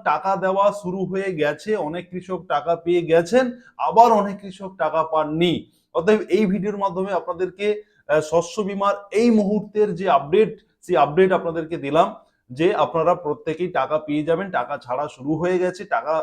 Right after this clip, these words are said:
already ঢুকে যেতে শুরু করে দিয়েছে, আর কিছুদিনের মধ্যে আপনারা প্রত্যেকেই বাংলা শস্য বীমার টাকা পেয়ে যাবেন। এভাবেই প্রতিনিয়ত বাংলা শস্য বীমা সংক্রান্ত আপডেট পেতে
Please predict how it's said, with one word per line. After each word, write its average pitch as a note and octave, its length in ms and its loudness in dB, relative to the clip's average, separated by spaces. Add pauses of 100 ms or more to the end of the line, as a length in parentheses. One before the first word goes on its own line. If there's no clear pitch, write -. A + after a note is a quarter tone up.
(320)
already E3 460 4
ঢুকে A#2+ 240 0
যেতে F3 220 2
শুরু F3+ 340 -4
করে G#3 180 0
দিয়েছে, G3 320 -4 (320)
আর E3+ 160 2
কিছুদিনের D#3+ 500 -8
মধ্যে C#3+ 320 -6 (280)
আপনারা D3+ 300 -4
প্রত্যেকেই D3+ 640 -6 (240)
বাংলা E3 300 2
শস্য D#3 320 -10
বীমার C#3 400 -8
টাকা B2 200 -6
পেয়ে B2+ 260 -8
যাবেন। C3+ 200 2 (320)
এভাবেই F#3 420 4
প্রতিনিয়ত F#3+ 580 -4 (220)
বাংলা E3+ 240 0
শস্য E3 320 -10
বীমা D#3 260 -8
সংক্রান্ত D3+ 460 -10
আপডেট C#3 400 -2
পেতে E3 240 -4